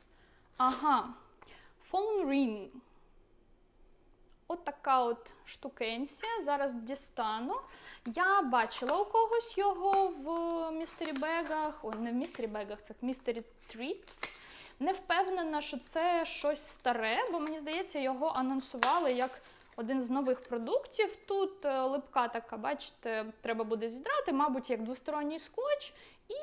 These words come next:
отаке от кільце. Е, до речі, воно все металеве. Зазвичай такі штуки роблять з пластику, а це все металеве,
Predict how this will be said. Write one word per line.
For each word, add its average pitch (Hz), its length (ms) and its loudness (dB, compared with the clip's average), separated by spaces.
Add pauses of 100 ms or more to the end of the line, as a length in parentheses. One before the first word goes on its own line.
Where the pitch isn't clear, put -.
отаке 381 500 0
от 320 280 -2 (400)
кільце. 269 480 -8 (960)
Е, - 40 -16 (920)
до 240 140 -2
речі, 392 220 -2
воно 262 240 0 (340)
все - 300 -4 (100)
металеве. 247 880 0 (460)
Зазвичай 240 460 -2
такі 285 180 -6
штуки 277 300 -6
роблять 247 340 0
з - 40 -18
пластику, 370 560 -2
а 220 40 -2
це 320 160 -6
все 339 260 -4
металеве, 302 880 0